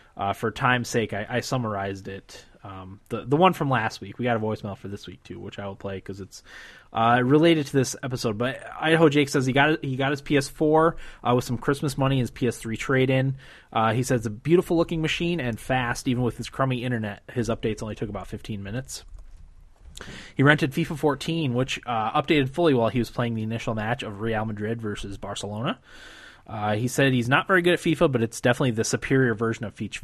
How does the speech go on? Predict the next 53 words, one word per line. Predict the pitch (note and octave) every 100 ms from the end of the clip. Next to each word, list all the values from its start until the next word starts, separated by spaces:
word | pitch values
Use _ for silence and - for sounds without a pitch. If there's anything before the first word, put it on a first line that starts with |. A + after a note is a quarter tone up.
| -
fifa, | A#2 - G2
which | G#2
Eric | A#2 G#2 A2+
also | A2 -
touched | G#2 A2 - G#2+
on | G2 F#2+ F#2+
last, | G2+ G2 - G#2
uh, | G#2 - - -
<coughs> | - -
last | C#4+ - B3 D#3+ C3 A#2 A#2
segment. | - A2 A#2 B2+ _ - - - - - _ -
Uh, | G#2+ A2+ A2+ A2+ A2+
he | B2
said | C#3+
player | C3 C#3+ C3+
A | C3
I | B2 C#3+
is | E3
much | E3 D#3
better. | D3+ D3+ D3
Players | - C3+ C#3
also | C3 B2
feel | B2 C3+ A#2+
like | G#2+ -
real | B2 B2+
people, | - C3+ G3 A3+ _ _ _ -
uh, | G2 F#2+ F#2+
with, | G2+ F#2+ -
you | F2 F#2+
know, | F#2+
with | G2+ -
mass, | G2+ G2+ G#2
and | A2
he | A2
said | A2 A#2
that | A2 G#2+
especially | A2 B2+ -
makes | A#2 -
a | G#2+
difference | G#2+ G#2+ G2+ -
when, | G#2
when | A2 G#2+
you're | G2
cutting | - G#2 G2+ G2+ G2+
and, | F#2 F#2+ - - - _
and, | - F#2+ F#2
uh, | F#2 F#2 F#2
you | G#2+
know, | F#2
make | G2 G2 -
it, | F2+
making | A2+ - F#2
a, | F#2